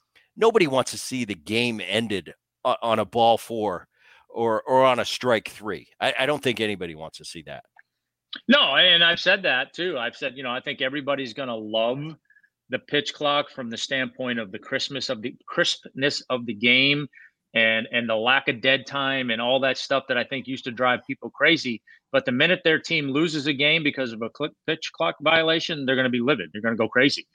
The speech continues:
Speaker 2: Uh, and it's gonna happen, right? And, and I think to your point, it's gonna be interesting to see, particularly as we get into September and playoff runs and pennant races and then into the postseason, you know,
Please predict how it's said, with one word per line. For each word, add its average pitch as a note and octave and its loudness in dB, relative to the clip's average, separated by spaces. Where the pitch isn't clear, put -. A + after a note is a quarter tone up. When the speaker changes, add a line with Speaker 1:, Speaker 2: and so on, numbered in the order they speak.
Speaker 2:
Uh, A2+ 4
and C3 2
it's E3+ 2
gonna F#3 4
happen, F3 0
right? B2 0
And, C3+ -2
and C3 -4
I B2 0
think C#3 -6
to C#3+ -6
your C3+ -2
point, D#3+ 0
it's C3 -8
gonna D3+ 2
be C#3 0
interesting C3+ -4
to A#2 -4
see, C3+ 0
particularly B2+ 0
as B2 0
we A#2+ -2
get B2 4
into A#2+ 0
September C3 0
and A2 0
playoff C3 4
runs B2+ 0
and A2 -4
pennant C3+ 0
races B2 2
and A2+ -2
then A#2+ 6
into B2+ -2
the A2 0
postseason, B2+ 2
you B2+ 4
know, A#2 4